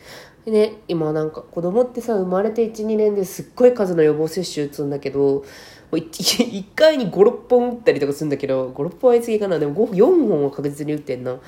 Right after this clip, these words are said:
でもそれもさ、いろんなものの積み重ねなんだよなと思って。なんかね、日常って当たり前じゃないよなっていう、めっちゃ当たり前のことを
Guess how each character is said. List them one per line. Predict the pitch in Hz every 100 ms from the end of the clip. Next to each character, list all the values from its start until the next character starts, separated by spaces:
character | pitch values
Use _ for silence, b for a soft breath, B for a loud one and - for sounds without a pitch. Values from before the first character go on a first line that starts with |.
| B B B B _
で | 165
も | 151 156
そ | - 170
れ | 170
も | 175
さ、 | 175 214
い | 180
ろ | 180
ん | 180
な | 185 185 - -
も | 175
の | 185
の | 185 170
積 | -
み | 160
重 | 170 - 185
ね |
な | 180 202
ん | 185
だ |
よ | 165
な | 151 156
と | 160 156
思 | 151
っ |
て。 | 151 - 147 - B B B B B _ _
な | 165
ん | 143
か | 143 151 - -
ね、 | 151 165 196
日 | 180 170 175 170
常 | 180 185 185
っ |
て | 185 - 196 196 B B B - -
当 | 180
た | 165
り | 156
前 | 156 160
じ | 160
ゃ | 165
な | 185
い | 208
よ | 180
な | 170
っ | 170
て | 170
い | 156 156 156
う、 | -
め | 151
っ |
ち | 147
ゃ | 156
当 | 156
た | 156
り | 160
前 | 165 165
の | 170
こ | 170
と | 165 180
を | 160 156